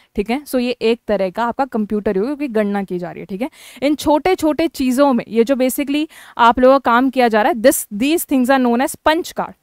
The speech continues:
कोई पूछ सकता है कि पंच कार्ड किस तरह की कंप्यूटर डिवाइस में इस्तेमाल किया जाएगा?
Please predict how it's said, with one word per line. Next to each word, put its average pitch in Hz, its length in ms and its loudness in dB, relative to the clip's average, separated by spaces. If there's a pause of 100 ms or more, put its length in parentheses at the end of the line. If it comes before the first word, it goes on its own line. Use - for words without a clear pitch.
(560)
कोई 311 100 0
पूछ 320 220 -2
सकता 370 240 -2
है 494 80 0
कि 587 200 4
पंच 302 340 0
कार्ड 302 360 2 (160)
किस 359 260 0
तरह 247 240 4
की 277 400 -2
कंप्यूटर 247 760 2 (120)
डिवाइस 214 460 0
में 240 60 0
इस्तेमाल 202 360 -2
किया 208 200 0
जाएगा? 196 340 -2